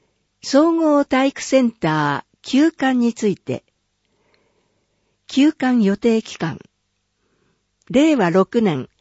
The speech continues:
八月から令和八年六月。休館の理由、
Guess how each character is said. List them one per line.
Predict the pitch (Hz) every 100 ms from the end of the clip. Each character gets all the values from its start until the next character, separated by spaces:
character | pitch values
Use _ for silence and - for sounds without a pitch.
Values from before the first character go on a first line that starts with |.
| _
八 | - 196 - 277
月 | 247 -
か | - 202
ら | 151 - _ _ _ _ -
令 | 262 285 226
和 | 175
八 | 180 196 - 226
年 | 160 131 - _
六 | 165 165 208
月。 | 185 170 - 160 - _ _ _ _ _ _ _ _ _ _ _ _
休 | - 254 277
館 | - 247 226 208
の | 202 -
理 | 147 156
由、 | 147 143